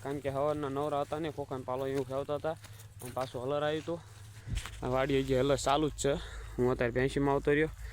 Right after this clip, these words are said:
દર્શનભાઈ ભેંસીમાં હતા, એ કે મને ભૂખ લાગી કે હું જાઉં.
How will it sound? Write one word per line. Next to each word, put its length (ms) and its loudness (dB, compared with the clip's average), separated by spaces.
દર્શનભાઈ 440 4
ભેંસીમાં 400 0
હતા, 160 -4
એ 60 -4
કે 120 -4
મને 260 -4
ભૂખ 200 -4
લાગી 360 -4
કે 60 -6
હું 180 -6
જાઉં. 180 -4